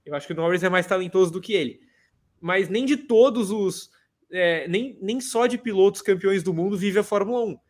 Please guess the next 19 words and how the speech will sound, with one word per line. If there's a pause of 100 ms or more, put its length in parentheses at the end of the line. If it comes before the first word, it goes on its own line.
(160)
Eu
acho
que
o
Piastri
é
um
piloto
muito
bom,
com
um
teto
bastante
alto, (380)
possível
vencedor
de
corridas,